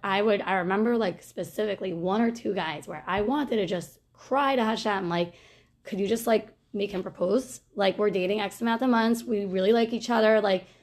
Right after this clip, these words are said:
whatever's holding him back, whatever his, you know, hesitations are, like, let him be the one, 'cause you're, you're so ready and you're so qu-, quote unquote desperate at that point, whatever, you know, you're dating for a long time and you finally, you fe-, you think he's the one."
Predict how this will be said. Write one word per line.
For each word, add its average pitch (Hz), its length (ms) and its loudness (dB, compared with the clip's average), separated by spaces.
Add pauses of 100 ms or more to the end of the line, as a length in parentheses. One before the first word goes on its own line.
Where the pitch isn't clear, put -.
whatever's 214 340 0
holding 247 320 6
him 285 140 4
back, 254 280 6
whatever 214 240 -2
his, 233 320 -4
you 277 120 -2
know, 269 80 -2
hesitations 254 580 -4
are, 233 180 4
like, 214 240 2 (560)
let 233 240 2
him 226 200 0
be 202 100 2
the 196 140 0
one, 185 200 0
'cause 180 200 -6
you're, 214 280 2 (300)
you're 269 160 2
so 320 240 6
ready 202 440 2 (220)
and 233 120 0
you're 233 100 0
so 240 400 -2 (160)
qu-, - 180 -12 (120)
quote 247 200 -2
unquote 214 280 0
desperate 196 360 0
at 185 140 -2
that 180 240 -2
point, 180 320 -4
whatever, 190 500 0
you 214 140 0
know, 185 80 2
you're 185 160 0
dating 208 320 2
for 208 140 -4
a 196 60 2
long 208 200 2
time 196 240 -2
and 190 100 -2
you 185 100 -6
finally, 339 560 2
you 196 180 -2
fe-, 330 380 0
you 208 140 0 (160)
think 339 400 2
he's 254 380 -2
the 220 100 0
one." 190 340 0